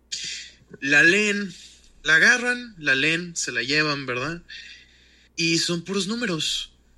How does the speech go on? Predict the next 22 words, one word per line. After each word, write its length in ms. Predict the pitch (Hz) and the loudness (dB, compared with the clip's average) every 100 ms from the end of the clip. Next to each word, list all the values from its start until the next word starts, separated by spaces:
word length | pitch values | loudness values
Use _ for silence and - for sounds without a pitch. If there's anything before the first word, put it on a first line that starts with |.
| - - - | -20 -16 -10
No, 400 | 147 160 165 165 | -6 -4 -4 -4
no, 220 | 151 151 | -4 -4
no 160 | 147 143 | -4 -4
son 180 | 165 156 | -6 -6
palabras, 440 | 156 156 160 156 | -2 0 0 -4
no 80 | 156 | -6
nada, 240 | 147 139 131 | -6 -4 -4
son 200 | 147 143 | -6 -8
puros 400 | 175 175 170 151 | -8 -6 -6 -6
números, 560 | 175 190 156 120 113 | -6 -4 -4 -4 -6
¿verdad? 420 | 107 104 117 175 156 | -8 -6 -4 -2 -2
Y 100 | 113 | -4
total, 560 | 104 - 117 127 120 - - - | -10 -4 -2 0 -4 -12 -20 -10
se 240 | - - 123 | -6 -4 -4
juntan 800 | 170 180 190 170 151 170 196 _ _ _ _ _ _ _ _ - | -4 -4 -2 2 2 2 -4 _ _ _ _ _ _ _ _ -14
los, 240 | 120 117 113 | -8 -6 -6
los 260 | 131 127 | -6 -6
cuatro 540 | - 151 147 - 139 135 | -6 -4 -4 -6 -8 -6
después 800 | 117 - 160 170 165 - - - - - - _ _ _ _ _ _ | -6 -6 -2 0 0 -2 -4 -6 -14 -20 -20 _ _ _ _ _ _
y 140 | 147 143 | -4 -4
en 120 | 143 175 | -2 -2
eso 540 | 196 - 151 127 | 0 -2 -4 -8